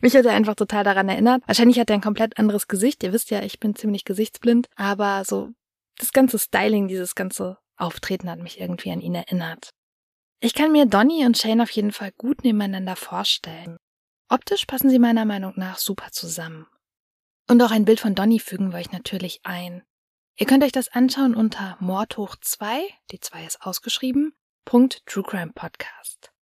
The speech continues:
Und wenn ihr einmal da seid, dann lasst uns doch auch ein Like da und folgt uns gerne.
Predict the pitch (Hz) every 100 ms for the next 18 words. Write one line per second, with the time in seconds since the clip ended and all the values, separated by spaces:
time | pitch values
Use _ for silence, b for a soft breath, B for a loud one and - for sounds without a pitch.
0 | _ _ _ _ - 339 311 269 233 202
1 | 202 190 220 226 220 - 175 175 - 180
2 | - 175 160 156 160 208 285 - 254 247
3 | 247 294 - 180 - 165 151 - - 156
4 | 156 165